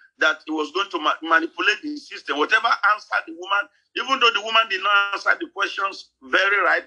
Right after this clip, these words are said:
not hundred percent correct, but that was not even the most, uh, of the issue. I think even if he had answered right, Satan would still have found a way to manipulate and to change the narratives. So Satan now said, okay, Satan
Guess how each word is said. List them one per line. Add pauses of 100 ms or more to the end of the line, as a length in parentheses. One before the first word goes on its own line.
(140)
not
hundred
percent
correct, (240)
but
that
was
not (100)
even
the
most, (140)
uh,
of
the
issue. (420)
I
think (200)
even
if
he
had (100)
answered
right,
Satan
would
still
have (260)
found
a
way
to
manipulate
and
to
change
the
narratives. (160)
So (680)
Satan (280)
now
said, (120)
okay, (240)
Satan